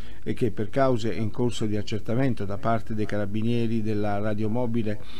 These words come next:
della compagnia di Latisana intervenuti per rilievi e viabilità. Un giovane di ventuno, di ventinove anni di Palazzolo, eh, dello Stella ha travolto due ciclisti con la sua Opel.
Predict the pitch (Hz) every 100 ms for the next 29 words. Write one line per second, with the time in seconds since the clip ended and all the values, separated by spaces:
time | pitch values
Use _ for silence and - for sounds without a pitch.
0 | - - 117 110 107 110 104 110 113 117
1 | 107 107 98 113 127 131 117 110 101 107
2 | 104 107 117 101 110 98 104 98 104 107
3 | 113 104 104 - 110 104 107 104 117 -
4 | 90 - - - - - 127 127 151 143
5 | 127 120 120 117 135 135 131 127 120 117
6 | 110 120 127 123 127 123 135 135 113 107
7 | 107 104 - 127 117 110 101 110 104 104
8 | 104 101 98 - 139 131 151 151 - -
9 | - - 131 123 123 123 123 117 117 110
10 | 123 117 107 104 92 - 107 107 104 -
11 | 120 113 - 110 92 95 101